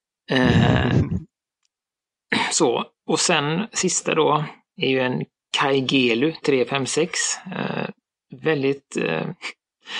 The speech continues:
Speaker 1: det är lite sån här, det här är liksom... Ibland känns det som att det är en väldigt ironisk generation eller någonting som finns i Kina. Eh,
Speaker 2: Mm.
Speaker 1: den Kaigelu,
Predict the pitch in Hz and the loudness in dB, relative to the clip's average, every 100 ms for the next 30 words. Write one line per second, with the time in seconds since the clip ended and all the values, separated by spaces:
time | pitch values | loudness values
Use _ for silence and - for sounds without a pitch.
0 | - - - 156 156 - 160 135 127 139 | -10 -6 0 0 0 0 2 2 2 2
1 | 151 156 180 131 131 - 127 117 120 _ | 2 2 2 0 -2 -2 -2 -2 -4 _
2 | _ _ _ _ _ _ _ _ _ _ | _ _ _ _ _ _ _ _ _ _
3 | _ _ 165 139 147 160 170 190 - - | _ _ -8 0 2 2 0 -2 -2 -4
4 | 143 - _ _ - - - - - 123 | -4 -4 _ _ -20 -8 -6 -4 -2 -2
5 | 123 - 135 135 127 117 156 135 123 110 | -4 -4 -2 0 0 0 -2 -2 -2 -4
6 | 131 - - 135 131 131 - 156 147 131 | -4 -4 -2 0 0 0 0 0 0 -4
7 | 151 147 135 120 - - - 139 - - | -4 -4 -2 -4 -6 -8 -6 -6 -4 -4
8 | - - - - _ _ - - - - | -4 -4 -4 -8 _ _ -20 -20 -20 -20
9 | _ - 120 117 113 107 113 135 185 185 | _ -4 0 0 0 0 -2 -2 -4 -8
10 | - _ - 160 151 156 170 160 170 143 | -14 _ -8 -2 -2 0 0 2 4 4
11 | 131 156 | 2 2